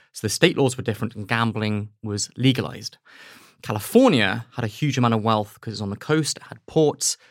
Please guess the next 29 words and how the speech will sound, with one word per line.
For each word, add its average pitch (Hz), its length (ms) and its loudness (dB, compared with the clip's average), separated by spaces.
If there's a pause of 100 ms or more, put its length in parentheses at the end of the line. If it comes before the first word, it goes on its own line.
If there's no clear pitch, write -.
(160)
but 127 80 -4
it - 40 -4
also 117 240 -2
had 113 140 -4
a 113 40 -2
lot 107 100 -4
of 101 140 -8
gold 131 520 2 (140)
in 113 60 -6
its - 160 -6
mountains, 107 520 -6 (480)
whereas 120 200 2
Las 135 160 2
Vegas 147 760 2
is 117 80 -4
on 117 100 4
the 117 200 0
other 160 200 6
side 131 300 4
of 113 40 -2
that - 100 -6
mountain 110 360 -2
range, 107 480 -2
so - 120 -8
it - 20 -2
doesn't 120 160 0
get - 140 -6
enough 117 380 -2
rain 113 460 2